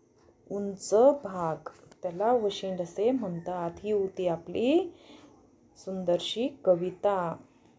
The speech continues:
आता आपण पाहूया या कवितेवरील प्रश्न. चला तर, या कवितेवरील पहिला प्रश्न आहे मुलांनो, प्रश्न पहिला,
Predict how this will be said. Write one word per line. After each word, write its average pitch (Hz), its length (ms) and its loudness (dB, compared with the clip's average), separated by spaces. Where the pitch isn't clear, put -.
आता 190 280 2
आपण 208 340 4
पाहूया 196 560 2
या 240 180 8
कवितेवरील 190 960 4
प्रश्न. 240 560 6
चला 180 240 -2
तर, 233 340 6
या 220 180 6
कवितेवरील 185 720 0
पहिला 190 400 2
प्रश्न 190 360 -2
आहे 185 240 -4
मुलांनो, 185 680 2
प्रश्न 190 340 0
पहिला, 262 680 6